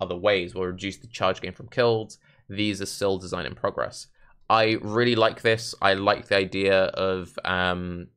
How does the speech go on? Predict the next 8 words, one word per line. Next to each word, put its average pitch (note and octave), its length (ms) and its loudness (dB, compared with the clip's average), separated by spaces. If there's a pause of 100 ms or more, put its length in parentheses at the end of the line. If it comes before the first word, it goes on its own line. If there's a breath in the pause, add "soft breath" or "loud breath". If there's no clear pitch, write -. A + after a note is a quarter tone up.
(220)
actually G2 400 0
having G2+ 340 0
a F#2 60 -4
reason F#2+ 320 -6
to - 80 -16
do G2 100 -2
that - 160 -2
quest. - 500 -2